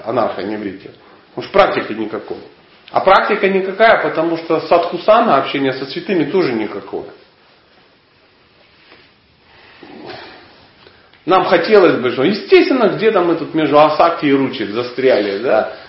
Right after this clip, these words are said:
очистились. А это пока просто тебя карма подплющивает и все. Тебя бы это, это, это же самое тебя бы и подплю-, я не говорю тебе, а о себе. Тебя бы это подплющивало и, а, в, а, даже если бы ты не был преданным.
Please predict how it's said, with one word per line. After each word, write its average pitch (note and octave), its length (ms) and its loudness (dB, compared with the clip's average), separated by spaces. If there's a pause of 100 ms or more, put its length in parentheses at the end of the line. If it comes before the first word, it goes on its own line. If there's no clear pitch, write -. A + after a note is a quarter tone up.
(100)
очистились. - 840 -4
А G4+ 40 -2
это A4 240 2
пока G4+ 300 0
просто G4 360 2
тебя D4+ 180 0
карма A3 340 2
подплющивает F3 840 -4
и A2 80 -8
все. - 200 -14 (2250)
Тебя D4+ 220 6
бы C4 80 6
это, B3+ 140 6
это, C#4 260 4
это C#4 220 4
же C4 140 2
самое C4+ 340 4
тебя G3+ 200 4
бы G3 140 4
и - 80 0
подплю-, G3 440 0
я D3+ 160 4
не D#3+ 80 4
говорю D3+ 140 0
тебе, A#2+ 280 0
а B2 280 0
о B2 40 -4
себе. - 400 -12 (240)
Тебя G#3 200 6
бы G3+ 60 6
это F3 160 4
подплющивало E3 960 2
и, F3 320 -4 (280)
а, A#2 380 0
в, B2 600 -4 (380)
а, B2+ 200 -8 (100)
даже F#3+ 180 4
если F#3+ 180 2
бы - 60 -12
ты F3 60 -6
не C#3+ 140 2
был G2+ 160 -2
преданным. E2+ 520 -8